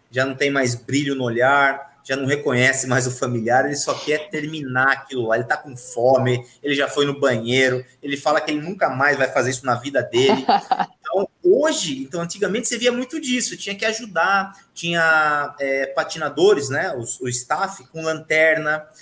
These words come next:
Speaker 1: dava manta térmica pro cara terminar a prova, porque ele vai caminhando, toma sopa no caminho, aquela parada toda, é uma jornada pra terminar, e também tem o valor dele, deve ter tido motivo de tudo isso ter acontecido, ou faltou um pouco de treino,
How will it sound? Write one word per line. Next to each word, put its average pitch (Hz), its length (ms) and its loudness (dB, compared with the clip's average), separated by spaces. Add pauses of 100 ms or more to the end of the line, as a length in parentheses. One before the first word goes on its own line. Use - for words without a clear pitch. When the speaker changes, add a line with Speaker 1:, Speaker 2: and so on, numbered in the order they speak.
(260)
Speaker 1:
dava 143 260 2
manta 151 380 -2
térmica 151 720 0
pro 147 160 -14
cara 139 220 0
terminar 139 480 -6
a 139 40 -6
prova, 143 320 -2
porque 190 160 -2
ele 220 100 0
vai 233 120 -2
caminhando, 233 600 -2
toma 175 240 0
sopa 170 340 0
no 170 80 -4
caminho, 170 580 2
aquela 170 240 -4
parada 180 340 0
toda, 156 220 -4
é 151 40 -4
uma 175 100 -2
jornada 208 800 0 (320)
pra 175 100 4
terminar, 240 460 0
e - 20 2
também 359 300 -2
tem 349 120 -2
o 320 60 -2
valor 302 300 2
dele, 180 260 2
deve 170 180 -2
ter 226 120 -10
tido 220 180 -10
motivo 202 500 -6
de 151 120 -10
tudo 208 360 -8
isso 156 380 -6 (300)
ter 156 80 2
acontecido, 156 640 -2
ou 185 40 2
faltou 175 320 -2
um 165 60 -8
pouco 156 220 -12
de 113 100 -10
treino, 160 540 -2